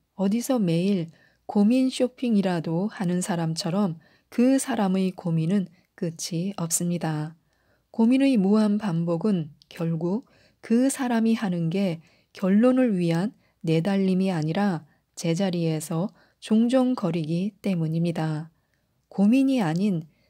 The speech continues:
생각을 제대로 하려면 어떻게든 결론을 빠르게 내리는 습관을 들여야 합니다. 그 과정에서 계속 수정하고 자기 질문을 반복하는 것이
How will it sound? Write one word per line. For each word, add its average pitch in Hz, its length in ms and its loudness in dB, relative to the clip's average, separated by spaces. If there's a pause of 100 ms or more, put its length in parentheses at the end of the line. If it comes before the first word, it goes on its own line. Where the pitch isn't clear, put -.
생각을 269 640 2
제대로 190 440 -2
하려면 170 640 -2 (300)
어떻게든 170 880 -4 (360)
결론을 262 540 4
빠르게 190 520 -2
내리는 170 440 -2
습관을 156 720 -6
들여야 160 420 -2
합니다. 160 560 -4 (1600)
그 240 240 0
과정에서 170 920 -2
계속 160 540 -4 (200)
수정하고 202 840 -2 (340)
자기 233 400 0
질문을 185 580 -2
반복하는 170 640 -4
것이 165 480 -2